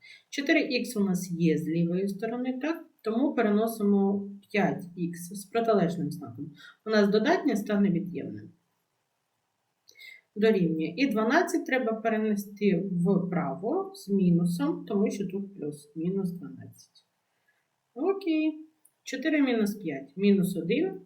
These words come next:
тому просто записуємо мінус ікс дорівнює мінус дванадцять.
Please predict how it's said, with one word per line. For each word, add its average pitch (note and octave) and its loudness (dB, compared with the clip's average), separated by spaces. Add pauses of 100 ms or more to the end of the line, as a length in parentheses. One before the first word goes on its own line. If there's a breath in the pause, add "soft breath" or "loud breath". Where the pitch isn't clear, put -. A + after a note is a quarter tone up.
тому G#3 2
просто F3+ -4
записуємо E3 -4
мінус D#3+ -6
ікс E4+ -10
дорівнює F3 2
мінус D#3+ -6
дванадцять. B2 -20